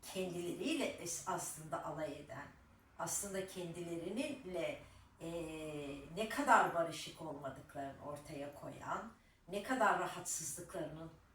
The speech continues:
ee, olduklarını ortaya koyan kişiler bunlar. Bu mayasıllılar, hiç susmayan mayasıllılar bunlar.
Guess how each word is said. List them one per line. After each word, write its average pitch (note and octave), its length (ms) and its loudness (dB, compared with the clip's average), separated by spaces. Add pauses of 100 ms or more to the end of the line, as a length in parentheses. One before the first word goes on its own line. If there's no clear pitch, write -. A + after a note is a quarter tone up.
(380)
ee, E3 400 -2
olduklarını E3 640 -2
ortaya F#3 440 -2
koyan D3+ 400 -4 (100)
kişiler - 400 -6 (180)
bunlar. C3+ 260 -16 (560)
Bu F3 120 -4
mayasıllılar, F3 1040 4 (960)
hiç - 200 -2
susmayan E3 1040 0
mayasıllılar - 920 -6 (140)
bunlar. - 220 -16